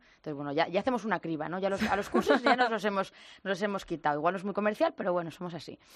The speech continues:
Y, y realmente viene, todo tiene una historia y casi todo a mí, mi historia, pues me viene de mi pueblo. Y es que teníamos un señor en, en la farmacia que venía todos los días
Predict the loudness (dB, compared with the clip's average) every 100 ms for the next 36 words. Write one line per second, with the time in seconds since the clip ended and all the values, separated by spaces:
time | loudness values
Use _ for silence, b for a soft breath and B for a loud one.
0 | B B B B -4 0 2 2 2 0
1 | -2 -2 0 2 4 4 2 2 2 2
2 | 2 2 0 0 2 2 0 0 -2 0
3 | 2 2 0 -4 -4 -2 -4 -4 -2 0
4 | 2 2 0 -2 -2 -4 -4 -2 -2 -2
5 | -2 -2 -2 -2 -4 -4 -2 -2 -2 -6
6 | -8 _ B B B -6 -4 -2 -2 -4
7 | -6 -6 -4 -2 -2 0 -2 -2 -4 -4
8 | -4 -2 -2 -2 -4 -4 -4 -4 -2 -2
9 | -2 -2 -4 -6 b b b 2 2 2
10 | 0 2 4 2 -2